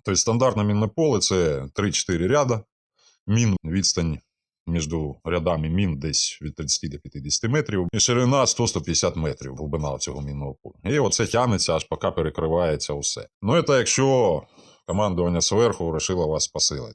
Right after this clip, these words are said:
Якщо ви просто піхота, Т Р О, дали вам посадку, і ви з нуля робите позицію, то такої кількості мін вам, ясно, ніхто не дасть. Ну, щоб було понятно, для стандартного мінного поля розход мін протипіхотних на кілометр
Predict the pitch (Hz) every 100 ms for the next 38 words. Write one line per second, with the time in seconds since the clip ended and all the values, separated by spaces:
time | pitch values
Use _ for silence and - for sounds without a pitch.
0 | - 95 - 160 135 135 135 120 98 -
1 | 135 - 82 82 90 107 113 - 65 82
2 | 82 76 82 - 131 - 78 71 73 80
3 | 73 65 - _ - 92 98 90 87 82
4 | 85 90 98 104 139 110 67 64 - _
5 | _ 87 85 123 101 104 95 95 107 117
6 | 131 90 87 80 80 78 80 80 82 87
7 | 90 104 131 - - - _ _ - 87
8 | - 73 - 73 90 101 90 107 135 -
9 | 80 73 87 90 80 - - 110 104 120
10 | 104 104 107 110 104 104 107 165 160 85
11 | 71 90 - 87 117 139 127 - _ -
12 | 107 127 123 135 151 151 92 78 - -
13 | - 95 98 92 78 - - - - 101
14 | 107 101 78 73